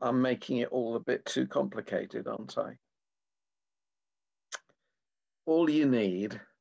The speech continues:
are seven words. "Speak, Lord, for your servant is listening." Samuel, go back to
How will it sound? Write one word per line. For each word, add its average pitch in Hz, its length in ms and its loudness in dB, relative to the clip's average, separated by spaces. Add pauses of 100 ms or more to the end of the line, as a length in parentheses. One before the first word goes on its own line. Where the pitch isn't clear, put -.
(380)
are 98 80 0
seven 110 580 -2
words. - 560 -12 (1200)
"Speak, - 680 -4
Lord, 82 400 -4 (960)
for - 180 -12
your 101 200 -2
servant 101 640 -2
is 98 140 -4
listening." 82 480 -14 (1400)
Samuel, 113 400 -2
go 131 240 0
back - 420 -4 (240)
to 104 240 -4